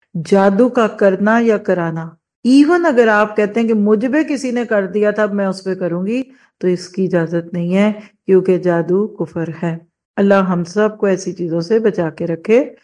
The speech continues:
आगे चलते हैं, रुकू नंबर तेरह, गुस्ताखे रसूल के लिए दर्दनाक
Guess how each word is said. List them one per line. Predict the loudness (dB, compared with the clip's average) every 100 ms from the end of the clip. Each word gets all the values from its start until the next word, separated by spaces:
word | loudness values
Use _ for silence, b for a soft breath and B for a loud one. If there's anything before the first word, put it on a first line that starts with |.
| b b
आगे | 2 2
चलते | 4 2 2 0
हैं, | 0
रुकू | -2 -2
नंबर | -2 -2 -4
तेरह, | -2 -2 0 0 0 -2 _ _ _ _ -2
गुस्ताखे | -2 -2 -2 0 0 2 2 4
रसूल | 2 0 0 0 0
के | -2 -2 -2
लिए | -2 -2 0 -2 -4 -14 _ _ _ _ _ -14
दर्दनाक | -4 0 0 -2 -10 -8 -4 -2 -4 -6